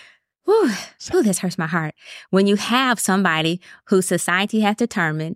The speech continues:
Speaker 1: is a high value man. <laughs>
Speaker 2: <laughs> Blame it on society,
Speaker 1: It,
Speaker 2: why don't
Speaker 1: it was
Speaker 2: you?
Speaker 1: hard for me to say it 'cause, you know, <laughs> we know who actually coined it. <laughs> And so, um, but so anyways,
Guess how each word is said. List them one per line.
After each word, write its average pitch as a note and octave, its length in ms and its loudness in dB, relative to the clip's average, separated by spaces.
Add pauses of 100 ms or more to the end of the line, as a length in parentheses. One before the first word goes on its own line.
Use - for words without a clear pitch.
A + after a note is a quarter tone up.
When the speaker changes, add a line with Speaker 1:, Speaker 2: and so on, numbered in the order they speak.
Speaker 1:
is F3 140 -2
a D3+ 140 -4
high F3+ 420 -2
value F3+ 400 -2
man. F3+ 180 2
<laughs> - 100 -4 (800)
Speaker 2:
<laughs> - 0 - (1080)
Blame B2 300 0
it - 120 -2
on A#2 140 0
society, A2 640 0
Speaker 1:
It, B3+ 80 0
Speaker 2:
why G#2+ 120 2
don't G#2 180 2
Speaker 1:
it C4+ 100 2
was B3 140 2
Speaker 2:
you? A#2 60 0
Speaker 1:
hard A#3 260 2
for A3+ 80 -4
me G3+ 140 -4
to F3 80 -2
say A#3 400 0
it - 120 -8 (100)
'cause, F#3 180 -4
you A3 100 0
know, F#3+ 320 2 (160)
<laughs> - 160 -20
we C#4 100 0
know D4 140 0
who B3+ 120 0
actually A3+ 240 -4
coined G3 400 0
it. - 120 0
<laughs> C4 120 -4 (1400)
And A3+ 360 2
so, G3 460 0
um, E3+ 480 0 (260)
but B3 120 -4
so B3+ 240 0
anyways, G3 680 0